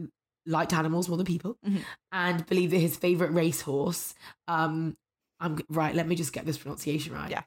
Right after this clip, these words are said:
Speaker 2: Incitatus?
Speaker 1: Bec-, yeah, but, like, is it, it's, it'd be in-, yeah, in-, Incitatus.
Speaker 2: Inquitat-, Incitatus.
Speaker 1: In-, Incitatus, which would mean, like, the,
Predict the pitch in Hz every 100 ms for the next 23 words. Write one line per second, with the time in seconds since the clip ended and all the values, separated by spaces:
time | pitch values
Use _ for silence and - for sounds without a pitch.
0 | - 220 247 277 - 190 - 466 - 196
1 | - _ _ _ - 208 247 226 214 202
2 | 202 196 208 202 175 180 - 190 185 180
3 | 175 170 180 165 - 226 - 233 214 220
4 | 175 160 - 143 202 202 - 165 - _
5 | 196 180 - - 165 - - - - 214
6 | 214 214 214 208 208 185 175 170 151 -
7 | _ - 247 247 254 240 262 277 269 262
8 | 262 247 _ _ _ - 196 196 185 190
9 | 202